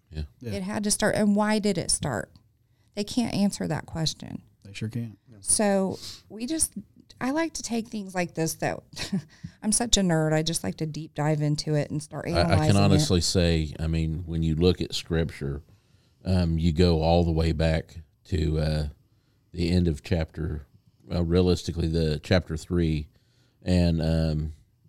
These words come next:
Speaker 1: I mean, you see where the first thing that was killed was an, an, an animal.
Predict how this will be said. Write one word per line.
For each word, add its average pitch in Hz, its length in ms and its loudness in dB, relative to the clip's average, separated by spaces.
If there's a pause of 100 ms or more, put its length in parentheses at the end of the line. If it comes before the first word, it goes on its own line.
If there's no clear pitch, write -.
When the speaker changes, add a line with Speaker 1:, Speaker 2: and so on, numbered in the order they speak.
Speaker 1:
I 85 80 -4
mean, 85 180 0
you 80 120 -2
see 87 280 2
where 80 520 0 (760)
the - 80 -6
first 98 400 0
thing 90 280 2
that 82 120 -2
was 80 160 -4
killed 82 460 -2 (340)
was 76 400 -20 (480)
an, 80 240 4
an, 78 340 0 (180)
an 82 180 -2
animal. 80 640 0